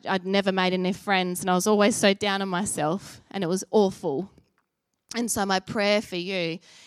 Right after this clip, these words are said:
in if you are walking through this or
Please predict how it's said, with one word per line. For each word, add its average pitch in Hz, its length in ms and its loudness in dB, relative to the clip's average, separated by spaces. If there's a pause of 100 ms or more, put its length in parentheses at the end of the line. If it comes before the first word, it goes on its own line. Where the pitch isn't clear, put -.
in 214 300 2
if 202 200 -6
you 214 260 4
are 180 280 4 (140)
walking 240 480 2
through 233 300 -4
this 240 400 -4
or 175 480 -4